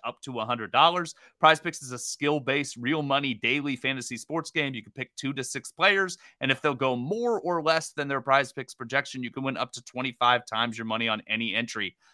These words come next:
Uh, last week, I took advantage. They had a Dak Prescott special they offered to throw out there for just more than point five passing yards. So it's nice. They run similar specials regularly.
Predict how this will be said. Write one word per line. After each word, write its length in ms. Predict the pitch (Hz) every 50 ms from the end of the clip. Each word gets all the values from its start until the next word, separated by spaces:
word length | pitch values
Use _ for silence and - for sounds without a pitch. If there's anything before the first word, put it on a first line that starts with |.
| _ _
Uh, 160 | - 117 113
last 300 | 117 135 170 196 196 -
week, 140 | 214 202 -
I 60 | 170
took 180 | 151 - 165 156
advantage. 400 | 151 147 156 160 165 160 139 -
They 140 | - 147 143
had 140 | 151 151 151
a 100 | 139 120
Dak 340 | 98 - 117 98 143 - _ _
Prescott 520 | - - 135 139 - - 165 160 160 -
special 540 | - - - 175 170 - 190 196 190 - - _ _ _ _ -
they 100 | 135 127
offered 320 | 135 143 - 156 151 135
to 80 | 139 123
throw 380 | - - 127 139 139 135 135
out 200 | 127 135 139 - 139
there 180 | 139 143 139 123
for 240 | - - 131 120
just 260 | 117 - 139 131 - -
more 440 | 131 123 120 120 127 147 160 160
than 260 | 131 147 143 139 127 117 _ _ _ _ _
point 220 | - 143 139 135 - _
five 360 | - 123 127 135 131 123 -
passing 420 | - 135 120 143 - - 170 170 165
yards. 320 | 180 180 202 220 190 -
So 140 | - 120 117
it's 160 | 110 - -
nice. 200 | 135 143 147 139
They 140 | - 131 123
run 240 | 117 131 131 123 117
similar 340 | - - 131 131 135 131 120
specials 480 | - - 120 120 - - 127 110 107
regularly. 600 | 110 101 117 117 127 123 123 123 120 120 120 113